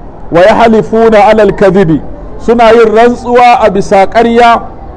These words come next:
"wa hum ya'lamuna," alhali sun san cewa ƙarya suke yi, amma sai su rantse. "A'addallahu lahum azaban shadida," Allah ya musu tanadin azaba mai tsanani, "innahum sa'a."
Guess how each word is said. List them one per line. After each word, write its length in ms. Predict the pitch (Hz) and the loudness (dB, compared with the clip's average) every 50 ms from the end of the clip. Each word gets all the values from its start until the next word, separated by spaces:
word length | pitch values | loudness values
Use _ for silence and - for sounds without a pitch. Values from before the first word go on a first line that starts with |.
| - - | -8 -2
"wa 140 | - 190 208 202 | 0 2 2 2
hum 160 | 233 233 233 | 2 0 0
ya'lamuna," 800 | 233 240 226 233 226 226 220 208 220 226 226 220 214 214 214 208 - - - - - - - | 0 0 2 2 2 0 0 0 -2 -2 -2 0 0 0 0 -2 -4 -10 -14 -16 -14 -6 -2
alhali 760 | 190 202 190 190 - - 208 220 226 226 226 226 226 226 220 | 0 0 0 -2 -2 -2 0 2 2 2 2 0 -2 -2 -4
sun 300 | - - 233 226 226 220 | -2 -2 -2 0 -2 -2
san 320 | - - 240 240 233 233 233 - - - - - - - - | -2 0 0 0 0 -2 -6 -12 -14 -16 -16 -18 -18 -16 -8
cewa 380 | - 233 226 214 196 190 190 185 | -2 0 2 2 2 2 0 0
ƙarya 360 | 190 208 208 208 208 208 196 | 0 -2 0 0 0 0 0
suke 200 | - 214 - - 190 | -2 -4 -4 0 0
yi, 320 | 190 208 254 254 247 226 - - - - - - | 2 2 0 -2 -4 -6 -10 -14 -16 -16 -6 -2
amma 300 | - 185 180 185 196 196 | -2 -2 0 0 0 0
sai 160 | - - 208 202 | 2 2 0 0
su 140 | - - 175 | 0 0 0
rantse. 340 | 165 165 160 160 147 120 104 - - - - - - - - - | 0 0 0 -2 -6 -10 -10 -12 -14 -14 -14 -16 -16 -16 -6 -2
"A'addallahu 920 | - - - 208 226 190 175 170 214 202 202 202 214 214 214 214 190 196 202 196 | -2 0 2 0 0 0 0 0 0 0 0 2 2 2 2 2 2 2 2 2
lahum 300 | 185 175 160 202 208 202 - | 0 0 0 -2 -2 -2 0
azaban 520 | 185 185 180 208 208 202 196 196 185 175 | 0 0 2 2 2 2 2 0 0 0
shadida," 640 | 165 190 180 165 185 196 196 180 196 196 202 190 - - - - - - - - - - - | -2 -4 -4 -2 -4 -4 0 0 2 2 2 0 -2 -8 -16 -18 -18 -16 -16 -16 -10 -4 -2
Allah 340 | 190 208 220 214 208 202 208 | 0 0 2 2 2 2 2
ya 60 | 214 | 2
musu 260 | 208 214 220 - 214 | 0 -2 -2 -4 -8
tanadin 640 | 170 - 220 220 226 220 220 208 185 185 214 220 208 185 | -6 -2 0 2 2 2 2 0 0 0 -2 -2 -2 -2
azaba 600 | 196 190 165 214 220 226 226 214 208 190 156 - - - - - - - - | -2 0 2 2 2 2 2 2 2 0 0 -2 -4 -10 -12 -12 -12 -6 -2
mai 260 | 156 196 214 208 202 | 0 2 2 2 0
tsanani, 640 | - - 247 247 240 247 240 233 247 247 240 233 226 240 - - - - - - - | -2 0 0 0 2 2 2 2 2 2 0 0 -4 -8 -10 -12 -12 -10 -10 -4 -2
"innahum 500 | 190 185 185 196 214 202 170 196 190 180 | -2 0 0 0 0 0 2 0 -2 -2
sa'a." 500 | - - 202 196 196 180 156 165 151 - | -2 0 0 2 2 2 2 2 0 -2